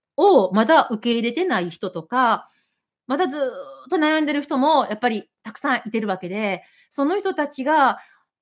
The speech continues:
まあ、「あなたは死んだんだよ、亡くなったんだよ」っていうことを分からせてあげる人もまた別にいててね。なんかね、結構深いんですよ、あっちの世界も。うん。だから、ま、だけど、だけど、だけどですね。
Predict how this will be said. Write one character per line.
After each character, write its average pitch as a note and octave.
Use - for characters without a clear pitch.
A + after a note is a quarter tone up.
ま B3
あ、 -
「あ -
な D#4
た D#4
は C#4
死 C#4+
ん C#4+
だ C4+
ん B3+
だ B3
よ、 B3+
亡 C#4
く C#4
な D4+
っ D4+
た D#4
ん C#4+
だ B3+
よ」 C4
っ -
て C4
い C#4
う D4
こ D#4+
と D#4
を G#3+
分 B3
か E4+
ら E4+
せ F4
て D#4+
あ D#4
げ D#4+
る F4+
人 G#4+
も C#4+
ま A3+
た G#3
別 G#3
に G3+
い G#3+
て A3
て F3+
ね。 F3+
な B3+
ん A3
か G#3
ね、 F#3+
結 A#4
構 C#4+
深 A#4+
い G4
ん -
で D#4
す A3+
よ、 G#3
あ G3+
っ G3
ち A#3+
の G#3+
世 A3
界 F#3+
も。 E3+
う G#3
ん。 F3+
だ D#4
か C4+
ら、 A#3+
ま、 A3+
だ D#4
け D#4
ど、 D#4+
だ C#5
け E4+
ど、 A3
だ C#4+
け F4+
ど G3
で D#3+
す -
ね。 F3+